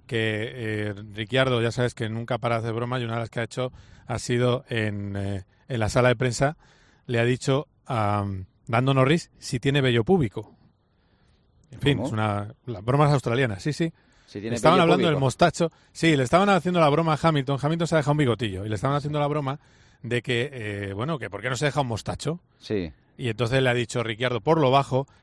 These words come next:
Speaker 1: "Déjate tú un mostacho". Y ha dicho, "Yo no puedo", le ha dicho Lando Norris, claro, Lando es muy imberbe.
Speaker 2: Sí.
Speaker 1: Y le ha dicho, "Pero tú tienes vello púbico", como diciendo, "Eres tan joven que tienes, que te ha crecido ya". Y claro, se ha, se ha, no paraba de reírse la sala,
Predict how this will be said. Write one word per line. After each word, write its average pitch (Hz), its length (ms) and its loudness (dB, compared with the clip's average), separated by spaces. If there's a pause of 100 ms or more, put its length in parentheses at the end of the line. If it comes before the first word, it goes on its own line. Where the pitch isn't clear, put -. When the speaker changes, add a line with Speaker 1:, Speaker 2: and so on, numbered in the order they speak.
Speaker 1:
"Déjate 147 400 -2
tú 147 140 -2
un 127 80 -2
mostacho". 113 460 -2
Y - 20 -6
ha 98 40 -6
dicho, 95 200 -12
"Yo 101 100 -10
no 101 120 -2
puedo", 143 260 0
le 98 80 -8
ha 107 40 -8
dicho 110 300 -4
Lando 104 220 -4
Norris, 135 240 -2
claro, 139 180 -4 (320)
Lando 107 240 -10
es 117 100 -6
muy 131 140 -6
imberbe. 110 380 -6 (200)
Speaker 2:
Sí. 92 320 -10 (140)
Speaker 1:
Y 131 120 -8
le 117 60 -2
ha 110 40 -2
dicho, 110 340 -6
"Pero 113 180 -8
tú 139 120 -4
tienes 202 260 2
vello 120 220 0
púbico", 113 400 -4
como 110 140 -6
diciendo, 110 220 -4
"Eres 151 140 0
tan 165 160 2
joven 131 380 2
que 123 100 -4
tienes, 120 400 -4 (220)
que 120 120 -4
te 139 120 -2
ha 139 40 2
crecido 123 440 -4
ya". 127 220 -2 (420)
Y 110 80 -10
claro, 101 240 -4
se - 120 -8
ha, 113 60 -6 (140)
se 123 160 -6
ha, 117 180 -4
no 117 200 -6
paraba 143 260 2
de 139 80 0
reírse 139 400 -4
la 107 160 -8
sala, 156 420 0